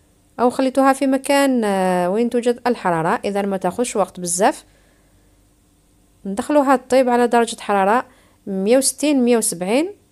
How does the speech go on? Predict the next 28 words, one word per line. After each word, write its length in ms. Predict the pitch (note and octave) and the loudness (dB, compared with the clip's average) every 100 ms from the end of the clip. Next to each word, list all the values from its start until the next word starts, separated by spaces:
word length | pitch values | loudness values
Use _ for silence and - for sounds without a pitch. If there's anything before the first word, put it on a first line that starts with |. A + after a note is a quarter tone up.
| _ _ _ _ | _ _ _ _
حتى 260 | - D#4 E4 | -10 -2 2
المية 160 | C4+ | 2
وثمانين، 580 | B3 A3+ F#3+ F3+ G3+ A3+ | 0 0 -2 -2 -2 -4
كل 180 | G#3 F#3 | -4 -4
وحدة 340 | F3 E3+ F#3 | -4 -2 -2
تعرف 420 | F#3 F3 F3+ - | 0 -2 -2 -6
الفرن 420 | G3+ G3 F#3 E3+ E3 | -8 -4 -4 -4 -8
تاعها. 360 | E3 - G3+ | -8 -4 -4
ها 160 | G3+ F#3+ | -4 -4
هي 300 | F3+ F#3+ G3+ | -4 -4 -4
النتيجة، 640 | F#3 F3 E3+ F3 E3+ G3+ A#3 _ _ _ - | -6 -6 -8 -8 -4 -4 -4 _ _ _ -10
يعني 180 | F3 F3+ | -6 -6
كي 180 | F#3 F#3 | -6 -4
تاخذ 320 | G3 G3 G3 | -4 -4 -8
لكم 260 | F#3+ G#3 | -4 -4
اللون 480 | G#3 F#3+ F#3 G3+ G3 | -4 -4 -2 -2 -2
من 60 | F3 | -4
التحت، 440 | E3 A#3 A#3+ - - _ _ _ | -4 -4 -4 -8 -20 _ _ _
شعلوا 300 | - C4+ C4 | -6 0 2
لها 160 | B3+ B3 | 2 0
من 100 | A3 | -2
الفوق، 440 | E3+ - C4+ - - _ _ _ _ _ _ _ - | -4 -2 -2 -2 -20 _ _ _ _ _ _ _ -8
تاخذ 280 | A#3 C#4+ C4+ | -2 0 2
هذه 240 | C4+ C4 | 0 0
التحميرة. 680 | C#4 C#4 G#3+ F#3 E3+ F3 C4 - _ _ _ _ _ _ _ _ _ _ _ _ _ _ _ _ _ _ _ _ _ _ _ _ _ - | -4 -4 -6 -4 -2 0 -2 -4 _ _ _ _ _ _ _ _ _ _ _ _ _ _ _ _ _ _ _ _ _ _ _ _ _ -6
وفي 400 | G#3+ D4+ D#4 B3+ | -4 0 0 0
الأخير، 720 | A#3+ F3+ - G#3+ C4 C#4+ B3+ | -2 -4 -2 0 2 4 2
آه، 840 | G#3 G3 F#3+ F#3 F3+ F3 F3 E3+ | 2 2 2 2 2 2 2 0